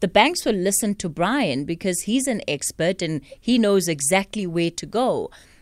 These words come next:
What for me, who's a layman, who doesn't perhaps always have,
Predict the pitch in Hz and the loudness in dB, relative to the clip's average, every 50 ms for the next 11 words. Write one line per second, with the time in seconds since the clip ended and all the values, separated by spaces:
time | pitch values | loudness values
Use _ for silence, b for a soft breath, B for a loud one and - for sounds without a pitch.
0 | b - 160 208 254 254 254 - - - - 226 202 196 202 233 294 302 285 202 | b 0 2 2 2 4 0 -6 -10 -2 -2 0 2 2 4 4 4 4 2 2
1 | 135 - 147 - 202 190 175 170 175 165 156 160 175 185 196 190 170 135 123 147 | -2 -6 -8 -8 -6 -6 -2 -2 -2 -2 0 0 0 0 -2 -2 0 0 0 0
2 | 147 160 196 208 190 180 180 175 180 180 185 185 190 190 - 196 185 170 - - | -2 -4 -4 -4 -4 -4 -2 0 2 2 2 0 -2 -6 -4 -4 -4 -4 -2 -4
3 | - - - 180 180 180 175 165 - - 190 175 170 160 | -6 -6 -4 -4 -2 -2 -2 -2 -4 -2 0 0 -2 -2